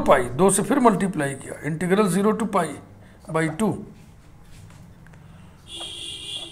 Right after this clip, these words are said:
sine to the power two N X upon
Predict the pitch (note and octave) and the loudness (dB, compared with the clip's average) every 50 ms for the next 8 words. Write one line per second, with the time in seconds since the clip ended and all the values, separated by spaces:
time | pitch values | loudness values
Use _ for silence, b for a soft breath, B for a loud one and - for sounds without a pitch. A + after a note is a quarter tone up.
0 | - - - - - - F#3 G3+ A#3+ B3 A#3 D#4 C4 A#3 B3 G3+ A3+ G3+ G3 G3+ | -16 -8 -2 0 4 6 6 6 6 6 4 2 4 4 2 4 6 6 8 8
1 | G#3 F#3 F#3 F#3+ F#3+ G3 F3+ F3 F3+ G#3 B3 - - - - - - D#3+ E3+ E3 | 6 4 2 -2 -2 -2 0 -2 -2 -2 -4 -8 -10 -12 -16 -12 -6 -4 -4 -4
2 | - - - - - - - D#3+ - E3+ E3 D3 D3 F3 G3+ | -2 -2 -2 -2 -2 -4 -6 -4 -2 2 4 4 4 2 2